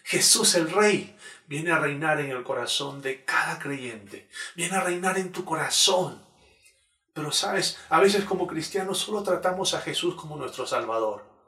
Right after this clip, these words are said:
Pero la salvación solo es el comienzo de todas las bendiciones que Dios tiene reservadas para nosotros. Por eso, mi hermano, mi hermana,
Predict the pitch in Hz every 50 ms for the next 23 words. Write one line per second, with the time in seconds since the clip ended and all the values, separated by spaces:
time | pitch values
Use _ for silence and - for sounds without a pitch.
0 | _ _ - - - - - 208 202 202 208 196 - - 190 185 190 180 - 220
1 | 226 220 - 214 208 202 - 214 196 - - 185 180 180 202 220 220 220 - 208
2 | 196 190 185 185 - - 220 220 226 226 220 214 214 202 185 165 170 170 - -
3 | - 214 233 240 - - - - - - - - - - 175 160 180 220 214 202
4 | - - 202 208 208 208 202 180 175 160 - 170 147 147 175 185 185 - - -
5 | 151 143 139 135 127 123 - 165 - - - 135 123 - - - - _ _ _
6 | - - - - - - 170 175 196 214 220 - 220 208 196 185 180 175 185 208
7 | 214 220 214 185 147 - - - - - 175 175 170 175 208 214 208 202 151 -
8 | -